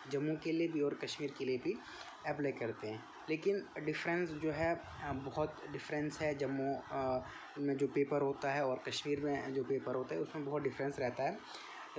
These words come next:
कश्मीर के केस में आपने, अ, सुना ही होगा कि वहाँ जो है negative marking नहीं होती है। वो अगर आपने वो वीडियो अभी तक नहीं देखी है, मैंने पूरा discuss किया हुआ है कि किस तरीके, अ, का pattern रहता है, अ, और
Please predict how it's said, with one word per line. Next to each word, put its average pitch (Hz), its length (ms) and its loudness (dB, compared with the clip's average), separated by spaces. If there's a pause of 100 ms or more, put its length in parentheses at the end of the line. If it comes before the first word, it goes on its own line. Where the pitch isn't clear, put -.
(540)
कश्मीर 170 320 0
के 165 120 2
केस 156 420 0
में 156 220 2
आपने, 143 440 2 (460)
अ, 127 300 2 (220)
सुना 147 280 -2
ही 160 100 4
होगा 143 220 4
कि 139 160 -2
वहाँ 135 220 2
जो 127 120 0
है 143 140 -2
negative 131 380 2
marking 131 360 0
नहीं 127 200 2
होती 113 320 0
है। - 340 -6 (300)
वो 131 100 0 (180)
अगर 131 140 0
आपने 131 220 2
वो 143 120 6
वीडियो 139 260 4
अभी 139 160 0
तक 143 140 0
नहीं 147 120 0
देखी 139 280 2
है, 165 60 2
मैंने 143 180 2
पूरा 139 260 4
discuss 156 340 0
किया 135 160 2
हुआ 135 200 4
है 147 60 2
कि 151 100 -4
किस - 280 -2
तरीके, 139 340 2
अ, 135 160 6
का 139 120 2
pattern 139 420 4
रहता 127 300 2
है, 139 220 4 (400)
अ, 135 40 4
और 127 440 4